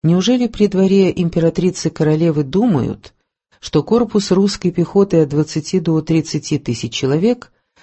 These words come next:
может оказать общему делу большую услугу, чем вся русская армия? Несчастью только приписывать надобно,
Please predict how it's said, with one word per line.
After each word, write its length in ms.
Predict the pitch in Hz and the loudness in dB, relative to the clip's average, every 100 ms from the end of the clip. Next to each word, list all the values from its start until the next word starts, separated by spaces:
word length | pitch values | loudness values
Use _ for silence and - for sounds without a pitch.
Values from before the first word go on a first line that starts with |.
| _ 185 | _ 2
может 300 | 214 233 208 | 2 2 0
оказать 440 | 185 165 196 202 | -2 2 0 0
общему 440 | 185 165 - 151 147 | -4 -4 -2 -2 0
делу 480 | 156 214 226 226 - _ _ _ _ - | 2 2 2 0 -4 _ _ _ _ -10
большую 600 | 139 190 156 - 135 113 | 0 2 2 0 -2 -2
услугу, 580 | 151 143 160 190 202 240 | -4 -6 -2 0 0 -2
чем 220 | - 147 | -2 -2
вся 520 | - - 175 190 - - | -4 -2 0 0 -4 -4
русская 560 | 147 143 - - 147 - | -4 -4 -6 -2 -2 -2
армия? 480 | 117 110 131 - - _ _ _ _ _ _ _ _ _ _ _ _ _ _ _ - | -4 -4 -8 -12 -16 _ _ _ _ _ _ _ _ _ _ _ _ _ _ _ 0
Несчастью 720 | 185 185 - 202 190 - 185 | 2 2 2 2 2 -2 -2
только 480 | 180 175 151 175 160 | 0 -2 0 2 2
приписывать 800 | 160 170 170 202 202 - 127 - | 2 -2 -2 -2 -2 -2 -4 -2
надобно, 640 | 127 110 107 - 98 - | -2 0 -2 -4 -4 -6